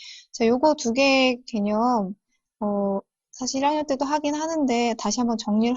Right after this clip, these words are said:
하고 가봅시다. 이거는 일 학년 때 하진 않죠.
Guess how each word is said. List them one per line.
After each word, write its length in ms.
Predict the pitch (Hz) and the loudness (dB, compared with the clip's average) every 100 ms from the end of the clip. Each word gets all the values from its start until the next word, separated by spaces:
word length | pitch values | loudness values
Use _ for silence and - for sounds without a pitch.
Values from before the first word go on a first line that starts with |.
| 294 | 0
하고 640 | 320 294 285 311 196 202 _ _ _ _ _ _ _ _ - | 0 4 4 4 2 -2 _ _ _ _ _ _ _ _ -2
가봅시다. 500 | 240 247 - 202 180 - | 2 2 0 -4 -4 -4
이거는 360 | 233 247 269 262 - | -2 2 2 2 0
일 120 | 262 | 0
학년 160 | 269 | 0
때 80 | 262 | 0
하진 200 | 269 269 | -4 -2
않죠. 360 | 208 190 - | -2 -4 -6